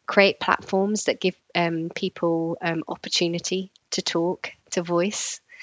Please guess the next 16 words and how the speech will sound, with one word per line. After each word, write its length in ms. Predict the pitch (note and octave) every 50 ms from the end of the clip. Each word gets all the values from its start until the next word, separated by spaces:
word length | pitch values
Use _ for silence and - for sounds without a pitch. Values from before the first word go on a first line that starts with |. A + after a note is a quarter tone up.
| - - - - - - - -
Again, 480 | F3+ E3 - F#3 F3 E3+ E3+ F#3 F#3 F3
really, 400 | F#3+ F#3+ G3+ G#3+ G#3 G3 F3+ E3+
really 420 | E3+ E3+ E3 E3 E3 E3 E3 D#3+
important, 800 | D#3+ D#3 D#3 - - E3 D#3+ - - - - - F3+ - - - -
um, 480 | D#3+ E3 E3 E3 E3 D#3+ D#3+ E3 D#3+ -
because 380 | F#3 F#3 - G3 F#3+ F#3 - - - - - - - - - - - _ -
I 80 | - G3
think 220 | - A3+ G#3+ E3+
there's 160 | F#3+ F#3+ F#3+
been 180 | - - F#3+ F#3
clear 260 | - - G3 F#3 F3+
moments 720 | F3+ F3 F3 F3 F3 E3+ E3 D#3+ D#3+ - - - - - - _ -
that 100 | - E3+
you've 220 | E3 E3+ E3+ E3
seen, 480 | - - - F3+ E3+ E3 E3 E3 E3 D#3+
uh, 280 | - - E3+ E3 E3